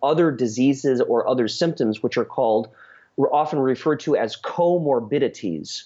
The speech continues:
where you have two or more existing overlapping diseases. And these diseases are directly related to the, the autoimmune disease that they have. The other thing you'll see is that family members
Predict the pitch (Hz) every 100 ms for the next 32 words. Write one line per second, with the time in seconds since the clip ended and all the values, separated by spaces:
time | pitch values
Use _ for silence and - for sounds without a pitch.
0 | - 123 120 123 117 113 - - 170 143
1 | 123 123 120 107 123 - 127 107 110 110
2 | 104 101 107 92 95 98 139 120 90 -
3 | _ _ - - - - 143 135 131 -
4 | 135 185 147 143 127 143 131 127 123 113
5 | 117 120 - 120 107 110 113 175 135 113
6 | 110 - 127 123 120 117 113 110 107 -
7 | - 101 120 120 123 160 110 110 107 -
8 | 98 95 - 113 82 - _ - 123 127
9 | 175 165 147 135 - 151 143 120 117 113
10 | - - 151 196 151 120 117 117 117 113
11 | 113 -